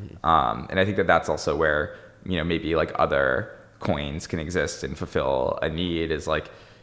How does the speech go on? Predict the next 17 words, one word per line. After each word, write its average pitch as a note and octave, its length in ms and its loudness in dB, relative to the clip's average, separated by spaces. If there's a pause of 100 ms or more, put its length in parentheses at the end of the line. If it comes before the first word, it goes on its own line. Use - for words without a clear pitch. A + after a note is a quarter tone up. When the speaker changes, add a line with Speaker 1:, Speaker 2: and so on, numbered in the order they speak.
(120)
Speaker 2:
if - 160 -4
I F2 220 8
issue D#2 760 0 (280)
for - 140 -4
my D2+ 200 4
organization D#2+ 800 0
our C#2+ 200 2
own C#2+ 200 -2
currency, E2+ 680 -2 (520)
it's F2 120 0
sort A#2 140 6
of A#2+ 60 6
like A2 100 6
a G#2 40 4
line F2 200 6
of D#2+ 120 -4
credit D#2+ 300 2